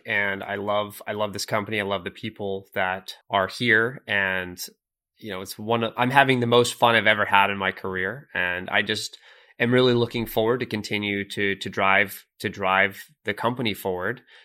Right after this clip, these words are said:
For me personally, the transition is more toward the external focuses. So things like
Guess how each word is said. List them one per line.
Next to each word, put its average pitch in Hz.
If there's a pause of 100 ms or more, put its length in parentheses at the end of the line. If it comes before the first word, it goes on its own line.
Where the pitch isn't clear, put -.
For 156
me 160
personally, 120
the 117
transition 117 (340)
is 113
more 120
toward 113 (460)
the 117
external 113 (340)
focuses. -
So 92
things 98
like 90